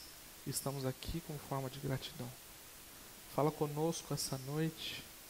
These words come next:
segundo a tua misericórdia, e que essa palavra nos encha, nos alimente, ela seja suficiente. Que não venha de mim, mas venha do Senhor, em nome de Jesus.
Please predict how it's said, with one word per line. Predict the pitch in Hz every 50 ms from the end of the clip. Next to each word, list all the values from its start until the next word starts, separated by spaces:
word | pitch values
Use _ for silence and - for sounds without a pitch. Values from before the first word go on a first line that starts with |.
| - - - -
segundo | 147 135 147 139 139
a | 135
tua | - 151 139
misericórdia, | 135 123 131 131 127 123 - - 135 135 135 131 135 139 - - - - - - - - - - - - - - - -
e | 143
que | - 147
essa | 143 - 151
palavra | - - 131 135 139 139 139 143 139
nos | 143 139 131 123 127
encha, | 131 127 123 120 - - - - 131 - - - - - - - -
nos | 135 127
alimente, | 135 131 131 135 135 131 127 123 117 - - - - -
ela | 131 139 131
seja | - - 131 127 131
suficiente. | - - 143 - - - - - - 139 135 131 127 131 - - - - - - - - - - - - - - - - - - - - - - - - - - -
Que | -
não | 135 139 143
venha | 135 143 147 143 143
de | 131 135
mim, | 135 135 139 135
mas | 127 127 123 120
venha | 123 131 131 131
do | 127 -
Senhor, | - - - - 135 123 120 117 117 120
em | 123 120
nome | 120 120 123 123 127
de | 123 127 127
Jesus. | 127 120 117 - - 120 - - - - -